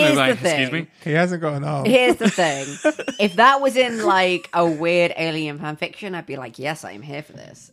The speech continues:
Speaker 2: No, it's an entire moment that feels like it could be from a remake of Star Trek: Next
Speaker 1: That
Speaker 2: Generation
Speaker 1: sounds
Speaker 2: dealing with Data and
Speaker 1: no.
Speaker 2: lore.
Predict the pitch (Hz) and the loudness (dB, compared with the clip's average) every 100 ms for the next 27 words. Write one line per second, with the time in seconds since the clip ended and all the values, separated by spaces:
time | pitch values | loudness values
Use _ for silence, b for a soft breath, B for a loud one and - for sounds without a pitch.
0 | - 196 151 175 170 202 202 208 226 196 | -2 2 2 0 0 2 2 2 2 4
1 | 196 156 135 175 180 160 139 131 180 123 | 2 2 -2 2 2 2 -2 -2 -2 0
2 | 160 151 127 131 123 120 113 120 143 143 | -2 -2 -2 -4 -4 -6 -6 -2 0 0
3 | 113 104 - 139 143 120 135 131 175 208 | -2 -6 -2 -2 -2 -4 -6 0 4 4
4 | 143 254 254 285 220 208 123 120 123 185 | 4 4 6 4 2 0 0 0 0 2
5 | 143 95 | 2 2